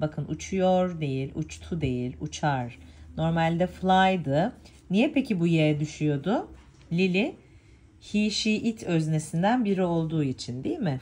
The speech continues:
Flies. Lily flies from tree to tree. Ağaçtan ağaca.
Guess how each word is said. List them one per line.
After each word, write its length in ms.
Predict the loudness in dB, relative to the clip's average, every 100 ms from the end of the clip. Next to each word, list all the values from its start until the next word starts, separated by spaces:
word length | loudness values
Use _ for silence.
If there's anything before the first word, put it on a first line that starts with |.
| -4
Flies. 580 | -2 0 0 -2 -6 -12 -16 -20 -20 -20 -20 -14 -4 4
Lily 240 | 6 6
flies 480 | 4 4 4 2 -2
from 260 | -4 -4
tree 340 | -4 -2 0 0
to 120 | -4
tree. 320 | -6 -2 -2 0
Ağaçtan 720 | 0 0 -4 -2 0 0 0
ağaca. 580 | 0 2 0 2 2 2